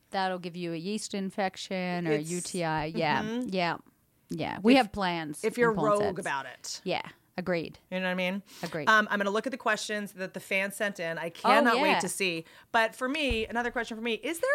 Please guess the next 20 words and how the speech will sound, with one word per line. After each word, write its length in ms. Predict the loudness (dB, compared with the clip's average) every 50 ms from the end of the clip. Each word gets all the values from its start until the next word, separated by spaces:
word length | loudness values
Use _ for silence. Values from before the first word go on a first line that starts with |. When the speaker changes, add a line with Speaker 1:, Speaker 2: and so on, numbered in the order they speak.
| 6 6 6
Speaker 2:
a 40 |
way 260 | 6 4 4 4 2 2
to 140 | 0 -2 0
not 240 | 2 2 2 2 0
queef? 560 | -4 -4 -4 -2 -4 -4 -6 -8 -10 -8 -4
Like, 200 | -4 -4 -2 -4
is 140 | -6 -6 -6
there, 300 | -4 -2 0 2 2 4
uh, 480 | 6 8 8 8 8 6 4 2 0 -2
some 280 | -2 -4 -4 -4 -4 -4
kind 340 | -2 -2 -2 -2 0 0
of 380 | 0 0 0 0 -2 -4 -6 -4
Speaker 1:
Yes. 360 | 0 0 0 0 -2 -8 -16 -18 _ _ _ -20 _ _ _ _ _ _ -2 0 0
Okay, 280 | 0 2 0 -2 -2 -4
so 240 | -2 0 2 2 2
this 240 | 2 2 2 2 0
is 120 | -2 -2
the 100 | -2 -2 -2
trick, 540 | -2 -2 -2 0 -2 -2 -4 -10 -16 -14 -6 0
right? 320 | 2 4 4 4 4 0